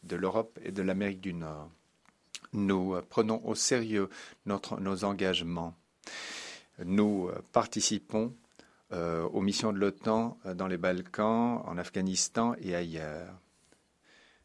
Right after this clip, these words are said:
Euh, nous avons plusieurs fois, euh, mené une équipe de reconstruction, euh, provinciale en Afghanistan. Récemment,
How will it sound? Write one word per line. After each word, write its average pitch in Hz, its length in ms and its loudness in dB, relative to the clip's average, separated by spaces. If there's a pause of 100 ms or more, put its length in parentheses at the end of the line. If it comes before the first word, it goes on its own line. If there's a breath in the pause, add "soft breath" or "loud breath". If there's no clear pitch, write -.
(100)
Euh, 90 380 -4 (400)
nous 104 380 2
avons 95 480 0 (120)
plusieurs 104 360 2
fois, 110 520 2 (160)
euh, 85 160 -8 (640)
mené 101 640 4
une 90 600 0
équipe 101 340 -2
de 95 80 4
reconstruction, 92 1000 -2
euh, 82 80 0
provinciale 92 760 4
en 92 120 2
Afghanistan. 82 920 -4 (1300 soft breath)
Récemment, 98 760 0